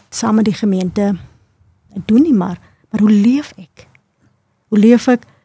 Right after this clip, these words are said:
eh, vanuit hierdie geestelike vormingsproses? Hoe leef, hoe leef ek vanuit 'n plek met 'n verhouding met Christus? Hoe word my karakter gevorm? Ehm, dis belangrik want, want dit help vir ons met 'n selfontdekkingsreis. Leer ken jouself in hierdie proses en,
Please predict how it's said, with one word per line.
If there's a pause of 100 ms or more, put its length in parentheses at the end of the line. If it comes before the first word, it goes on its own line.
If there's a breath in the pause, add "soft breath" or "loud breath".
(320)
eh,
vanuit
hierdie
geestelike
vormingsproses?
Hoe
leef,
hoe
leef
ek
vanuit
'n
plek (320)
met
'n
verhouding
met
Christus? (720 soft breath)
Hoe
word
my
karakter
gevorm? (840)
Ehm, (1080)
dis
belangrik (120)
want,
want
dit
help
vir
ons
met
'n
selfontdekkingsreis.
Leer
ken
jouself
in
hierdie
proses
en,